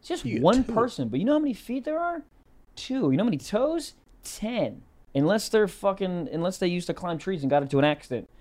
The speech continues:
Speaker 1: and then they have nine toes. But that's fine. So that's the first feet
Speaker 2: My
Speaker 1: story.
Speaker 2: grandpa didn't have a pinky. He got it cut off in a, in a, in a saw.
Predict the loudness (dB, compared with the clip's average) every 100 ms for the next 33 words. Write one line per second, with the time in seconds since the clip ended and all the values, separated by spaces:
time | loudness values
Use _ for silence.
0 | -2 2 6 6 4 4 2 0 -6 -4
1 | 2 2 2 -4 -2 -2 -6 -18 -20 -4
2 | 6 8 8 4 0 4 6 4 0 0
3 | 0 0 0 4 4 6 8 8 6 6
4 | 4 4 2 2 -2 2 4 4 4 2
5 | 2 0 -2 -2 -4 -4 -6 -8 -4 0
6 | 0 0